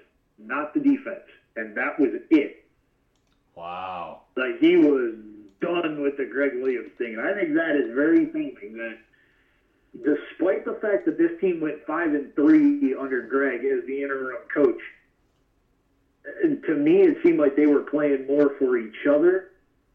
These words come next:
Speaker 2: Hmm.
Speaker 1: and maybe some of the other coaches than they were playing for Greg Williams.
Speaker 2: Which is
Speaker 1: Now, Greg
Speaker 2: fascinating.
Speaker 1: deserves the credit because they were playing well
Speaker 2: Yep.
Speaker 1: under him
Speaker 2: Yep.
Speaker 1: and could have finished six and two,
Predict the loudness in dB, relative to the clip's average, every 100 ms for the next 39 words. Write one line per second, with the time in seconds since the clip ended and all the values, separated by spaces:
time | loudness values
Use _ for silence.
0 | _ -12 -8 -6 -6 0 2 2 0 -2
1 | -4 4 6 6 4 0 -2 -6 -6 -8
2 | -8 -6 -4 0 4 4 4 2 2 0
3 | -6 _ _ _ _ _ _ _ -6 0
4 | 2 2 -4 -14 -20 -12 -10 -6 -4 -4
5 | -6 -8 _ _ _ -6 -6 -4 -6 -2
6 | 0 0 0 0 0 2 2 0 -2 -2
7 | 0 0 -2 -8 _ 0 0 0 -2 2
8 | 2 0 -2 -8 -8 -8 -4 -2 -2 -4
9 | -6 -4 -4 -2 -2 0 -2 -4 -8 _
10 | -12 -10 -10 -6 -6 -2 -2 -2 -4 -6
11 | -4 -2 -4 -6 -6 2 6 6